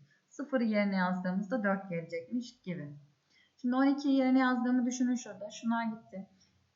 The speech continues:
Kosinüs pi kaldı. Kosinüs pi neydi kosinüs yüz seksen? Eksi bir miydi bizim için?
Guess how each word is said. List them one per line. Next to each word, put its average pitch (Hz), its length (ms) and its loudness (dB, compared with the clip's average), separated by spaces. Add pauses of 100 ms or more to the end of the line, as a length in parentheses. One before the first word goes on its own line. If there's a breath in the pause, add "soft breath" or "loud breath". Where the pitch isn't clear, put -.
(160)
Kosinüs 277 460 2
pi 233 240 0
kaldı. 180 380 0
Kosinüs 262 480 0
pi 175 440 -2 (640)
neydi 240 280 0
kosinüs 208 380 -4
yüz 190 120 -8
seksen? 185 420 -4
Eksi 226 320 -6
bir 247 100 -2
miydi 156 320 -2
bizim 143 240 -6
için? - 280 -14